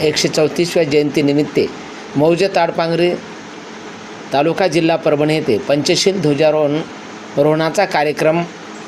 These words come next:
दिनांक अठ्ठावीस चार दोन हजार पंचवीस रोजी सकाळी अकरा वाजता संपन्न झाला. यावेळी अशोक कांबळे, जिल्हा अध्यक्ष,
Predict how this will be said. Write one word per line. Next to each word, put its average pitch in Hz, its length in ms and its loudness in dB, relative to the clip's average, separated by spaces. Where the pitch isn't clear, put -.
दिनांक 165 400 0
अठ्ठावीस 170 420 0
चार 175 240 2
दोन 151 220 4
हजार 147 240 2
पंचवीस 147 460 0
रोजी 151 300 0
सकाळी 160 320 0
अकरा 143 280 2
वाजता 143 260 2
संपन्न 120 420 0
झाला. 101 220 -2
यावेळी 160 340 4
अशोक 185 300 2
कांबळे, 185 340 2
जिल्हा 165 360 2
अध्यक्ष, 147 560 0